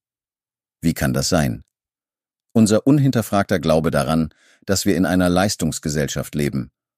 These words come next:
und unsere krude Definition von Leistung werden auch hier zum Problem. Familienunternehmen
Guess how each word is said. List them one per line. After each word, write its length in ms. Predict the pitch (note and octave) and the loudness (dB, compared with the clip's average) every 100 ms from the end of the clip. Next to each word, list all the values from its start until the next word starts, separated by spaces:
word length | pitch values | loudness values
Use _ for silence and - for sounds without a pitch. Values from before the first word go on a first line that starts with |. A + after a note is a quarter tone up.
| _ | _
und 160 | G2+ G#2 | 0 2
unsere 340 | A2 G2+ G2 | 4 4 2
krude 360 | F2+ - D3 C#3 | 0 0 0 2
Definition 680 | G2+ - F2+ E2+ - G#2 A2 | 0 0 0 0 0 2 2
von 200 | - D2+ | 0 0
Leistung 520 | D2+ E2+ - F#2+ F#2 - _ | 0 -2 -2 -2 -2 -6 _
werden 240 | E2 E2 F2+ | -2 0 0
auch 160 | F#2 | -2
hier 220 | - G2 D#2+ | 0 -2 0
zum 160 | D2 | -4
Problem. 520 | - C#2+ D2 B1+ G#1 _ _ _ _ _ _ _ _ _ _ | -4 -4 -4 -4 -8 _ _ _ _ _ _ _ _ _ _
Familienunternehmen 1080 | - G#2+ B2 C#3 B2 G2 F#2+ F#2 F2+ F2+ F#2 | 0 2 4 4 2 2 0 2 2 2 -2